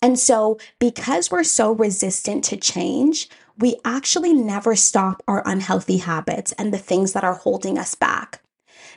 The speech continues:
This ultimately equals you not reaching your full potential because now, because you haven't gone to the gym, you don't look or feel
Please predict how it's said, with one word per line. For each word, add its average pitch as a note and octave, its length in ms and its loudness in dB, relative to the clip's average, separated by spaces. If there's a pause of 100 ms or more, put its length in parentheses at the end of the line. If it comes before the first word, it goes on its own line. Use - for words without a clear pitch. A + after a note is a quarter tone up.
(100)
This D#4 340 4
ultimately C#4+ 880 2
equals B3+ 600 2 (100)
you G#3+ 260 2
not A#3 240 2
reaching G3+ 560 -2
your F#3+ 200 -2
full - 220 0
potential - 800 -6 (400)
because A#3 360 2
now, G#3+ 720 -2 (340)
because - 380 2
you G4 100 4
haven't G3 340 0
gone F#3 220 0
to - 140 -4
the F#3+ 100 -4
gym, B3+ 480 -4 (280)
you B3+ 160 4
don't D4 340 0
look G#3+ 560 2
or F4+ 240 6
feel - 680 -4